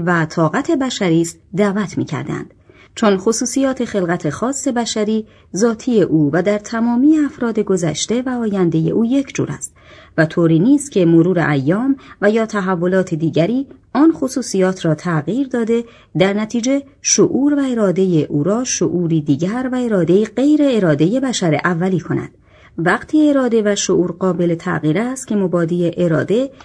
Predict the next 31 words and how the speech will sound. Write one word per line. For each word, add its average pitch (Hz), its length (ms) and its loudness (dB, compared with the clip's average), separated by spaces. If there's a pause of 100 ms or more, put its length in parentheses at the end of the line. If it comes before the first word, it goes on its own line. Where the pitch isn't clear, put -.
(160)
که 247 120 -6
همان 226 300 0
حواس 190 440 -2
ظاهری 170 540 0
و 269 60 -2
احساسات 240 760 -4 (340)
و 175 80 2
عواطف 226 460 0
درونی 220 480 2
است 190 160 -6
قابل 156 320 2
تغییر 185 420 -2
باشد - 360 -8 (480)
و - 80 0
وقتی 139 320 -2
این 294 160 6
حواس 254 420 -2
قابل 220 320 0
تغییر 208 380 -4
است 190 260 -4 (220)
که 247 100 -2
مبدأ 240 480 0
آن 165 320 2 (140)
که 185 120 -4
همان 170 340 4
عقل 302 320 2
فطری 247 480 0
است 190 280 -6
قابل 160 340 2
تغییر 185 380 -2
باشد. 143 320 -10